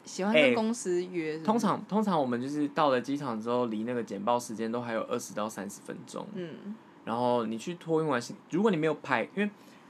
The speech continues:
Speaker 2: 好，看时间，如果今天是清晨或是凌晨，就是十一，晚上十一点或是早上五点的这种，这种报到时间，那个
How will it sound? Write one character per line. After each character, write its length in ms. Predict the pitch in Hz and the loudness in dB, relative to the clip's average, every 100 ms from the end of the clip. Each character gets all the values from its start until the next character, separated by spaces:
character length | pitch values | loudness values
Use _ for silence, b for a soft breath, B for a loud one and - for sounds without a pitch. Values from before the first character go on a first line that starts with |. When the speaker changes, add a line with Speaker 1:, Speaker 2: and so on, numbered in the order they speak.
| B - - | B -20 -16
Speaker 2:
好， 140 | - 123 | -6 -6
看 260 | - 190 | -2 -2
时 260 | 147 - 107 | -2 -6 -8
间， 360 | 104 110 107 123 | -4 -4 -4 -6
如 80 | 160 | 0
果 120 | 160 | 2
今 140 | 143 147 | 2 0
天 160 | 147 | 0
是 180 | 147 151 | -2 -6
清 360 | 143 151 139 143 | -4 -4 -4 -4
晨 280 | 127 117 - 127 | -4 -4 -6 -4
或 100 | 127 | -6
是 440 | 127 127 117 113 131 - - - - - | -4 -2 -2 -4 -8 -20 -20 -20 -16 -6
凌 280 | 120 110 | -4 -2
晨， 260 | 139 - - 95 - | -4 -6 -8 -10 -12
就 100 | 131 | -10
是 180 | 127 120 - - | -6 -8 -10 -14
十 260 | - - | -10 -8
一， 120 | 120 107 | -8 -6
晚 160 | - 117 | -2 0
上 140 | 160 | 0
十 220 | 170 - 131 | -2 -4 0
一 140 | 147 | 2
点 180 | 139 104 | 2 -2
或 160 | 127 | -6
是 120 | 131 127 | -8 -4
早 220 | 113 101 | -4 -4
上 220 | - 127 | -4 -6
五 220 | 101 104 | -6 -6
点 200 | 120 110 | -6 -8
的 80 | 98 | -8
这 100 | 101 | -6
种， 160 | 117 101 - - - - | -4 -6 -10 -20 -20 -8
这 100 | 151 | -4
种 340 | 123 104 98 98 - | -2 -4 -6 -10 -2
报 140 | 123 | 0
到 180 | 107 113 | 2 0
时 200 | - 104 | -2 -10
间， 260 | 98 107 107 B B B B - | -8 -8 -8 B B B B -10
那 120 | 139 | -4
个 360 | 123 113 107 | 0 2 0